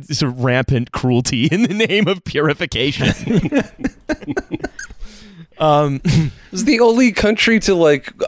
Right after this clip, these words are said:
Speaker 2: uplift the Orangemen, you know? Like, Orangemen thought.
Speaker 1: <laughs> Yeah, that's, that, that, we're, it's basically the, the, like, especially e-, the eastern seaboard of Canada, uh, but also, like, all of our, you know, United Empire loyalists and stuff. It's like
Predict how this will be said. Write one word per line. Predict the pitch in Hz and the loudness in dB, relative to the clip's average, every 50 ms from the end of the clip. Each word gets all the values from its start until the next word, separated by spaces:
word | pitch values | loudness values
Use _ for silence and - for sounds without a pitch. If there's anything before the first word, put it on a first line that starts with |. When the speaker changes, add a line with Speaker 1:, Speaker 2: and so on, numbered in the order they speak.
| - | -2
Speaker 2:
uplift | - 135 135 - - 127 127 139 151 - - - | -2 -2 -2 0 2 2 4 4 2 0 -2 0
the | 143 139 131 | 2 2 4
Orangemen, | - 107 113 127 139 143 117 101 95 82 71 64 64 65 76 78 | 4 4 2 4 4 2 2 2 0 0 -2 -2 -4 -6 -4 -2
you | 95 95 90 | 0 0 2
know? | 98 110 131 143 147 151 | 4 4 4 4 4 2
Like, | 196 127 110 104 98 95 - - - - - - | 2 2 2 4 4 2 0 -4 -16 -20 -8 -2
Orangemen | 123 113 123 131 120 117 117 123 120 113 98 | 0 2 2 4 2 2 2 2 2 2 2
thought. | 87 - 110 101 110 104 92 190 180 - - | 0 0 0 2 2 2 2 0 -2 -2 -6
Speaker 1:
<laughs> | 240 - - 226 - - - - 302 - - - - - | -10 -8 -8 -12 -12 -10 -8 -8 -6 -6 -8 -10 -6 -2
Yeah, | - 381 359 - 277 - - - _ - | 0 0 2 2 0 -2 -4 -10 _ -4
that's, | 233 254 277 - - - - - | -4 -2 -2 -2 -2 -2 -2 0
that, | - 262 170 160 - 302 - - | 0 0 0 0 0 -2 -2 0
that, | 160 - - 160 - | 2 2 2 2 0
we're, | 170 160 175 175 - | 0 0 0 0 -2
it's | - 175 - - | -4 -6 -6 -4
basically | - 170 180 220 226 - 196 - - 147 147 147 143 | -2 -2 0 0 2 0 0 0 0 0 0 0 0
the, | 135 143 135 135 | 0 0 -2 -2
the, | 123 - 139 135 127 123 117 - _ - _ _ _ _ _ _ - 170 - | -2 -2 -2 0 0 0 -2 -4 _ -20 _ _ _ _ _ _ -6 -4 -2
like, | - 175 - - - - - - | -2 -2 -4 -4 -16 -18 -8 -6
especially | 170 156 - - 247 277 - - 214 202 208 | -4 -4 -2 -2 -2 0 0 2 2 2 0
e-, | 190 180 185 208 190 | 0 0 0 0 0
the | 151 170 | -2 -2
eastern | 165 175 185 170 - 170 156 143 | 0 0 0 0 0 0 0 0
seaboard | - 156 165 156 143 135 123 113 | 0 0 0 2 2 0 0 0
of | 98 - | -2 -2
Canada, | - 143 180 170 131 104 95 90 90 - _ - - - - _ _ - | -2 -2 -2 0 0 0 0 0 -2 -2 _ -18 -20 -20 -20 _ _ -4
uh, | 151 139 131 127 | 0 0 0 2
but | 120 143 143 | 0 0 0
also, | 151 160 160 - - 151 | 2 0 0 0 0 0
like, | 143 135 123 | 0 2 2
all | 123 123 127 127 | 2 2 2 2
of | 117 | 0
our, | 117 117 | 0 0
you | 117 | 0
know, | 113 110 | 0 0
United | 110 107 110 113 110 110 107 107 | 0 0 0 0 0 0 0 -2
Empire | 107 110 117 107 107 104 | -2 -2 0 0 0 0
loyalists | 104 110 120 127 127 123 117 110 - - | 0 0 2 2 2 2 0 -2 -2 -4
and | 120 - | -6 -6
stuff. | - 127 117 113 - - | -4 -2 -4 -4 -2 -2
It's | 143 127 - | -4 -2 0
like | 139 139 135 - | -2 -2 -2 -4